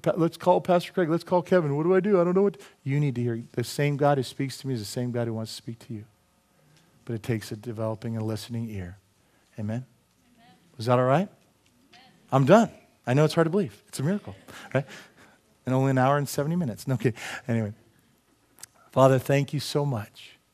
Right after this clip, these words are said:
Speaker 1: I thank you for what you've done and what you're doing. And I pray, God, that you would awaken us, Lord. I, I don't come here acting like I'm all that because I'm not.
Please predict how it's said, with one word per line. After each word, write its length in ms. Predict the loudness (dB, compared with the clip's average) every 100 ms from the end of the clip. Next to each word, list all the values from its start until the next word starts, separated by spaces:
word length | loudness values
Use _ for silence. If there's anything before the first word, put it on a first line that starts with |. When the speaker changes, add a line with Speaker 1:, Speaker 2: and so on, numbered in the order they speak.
| _ _ _ _ _ _ _ _ _ _ _ -10
Speaker 1:
I 80 |
thank 380 | -2 2 2 2
you 40 | -4
for 120 | -2
what 300 | -2 -2 -6
you've 140 | -4
done 300 | 0 2 2
and 80 | -2
what 240 | -4 -6
you're 60 | -10
doing. 380 | -6 -6 -6 -8 _ _ _ _ _ _ _ _ _ _ _
And 100 | 0
I 140 | 2 2
pray, 340 | 0 0 0
God, 300 | 2 0 0
that 220 | -4 -8 -6
you 80 |
would 100 | -4
awaken 480 | -4 -2 -2 -2 -6
us, 280 | -8 -10 -12
Lord. 160 | -14 -14 -20 _ _ _ -20 _ _ _ _ _ _ -10
I, 320 | -4 2 4
I 20 |
don't 200 | 2 0
come 280 | -2 -2 0
here 300 | -2 -2 -2
acting 380 | 2 2 0 -4
like 240 | -2 -2
I'm 160 | -2 -2
all 200 | -2 -2
that 260 | -2 -2 -6
because 340 | -6 -4 -2
I'm 200 | -4 -2
not. 300 | -4 -6